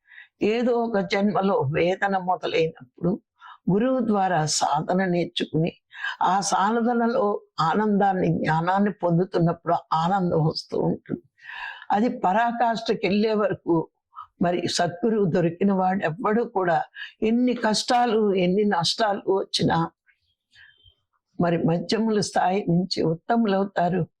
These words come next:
ఆ తర్వాత ఉత్తమోత్తములు అవుతారు. ఆ ఉత్తమోత్తములు అయిన వారే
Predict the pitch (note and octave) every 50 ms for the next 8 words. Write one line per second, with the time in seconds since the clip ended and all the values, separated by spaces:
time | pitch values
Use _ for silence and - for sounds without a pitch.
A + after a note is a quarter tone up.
0 | - - - - - - - A3 B3+ C4+ - B3+ A#3+ A#3+ A#3 G#3+ G3+ G3+ G3+ G3+
1 | - F3+ F3+ F#3+ - - _ _ _ - - G#3 G3+ - - - A#3+ A3 G3 F3+
2 | F#3 G#3+ G#3 G#3+ - A#3+ A#3+ A#3+ A#3+ A3+ G#3 F#3 F#3+ - - - F#3 E3+ D#3 -
3 | - - - - - - - - - - F#3 G3 G#3 G3 F3 G3 F#3+ - - -
4 | - A#3+ A#3+ A3+ A3 A3+ A3 A3+ - - G#3+ G#3+ G#3+ G3 F#3+ F3+ - - - F#3
5 | F#3+ A#3 B3+ B3+ B3 A#3+ A#3+ A3+ A3+ A3 G#3+ G#3+ A3 A#3+ A3+ G3+ G3+ G3 - -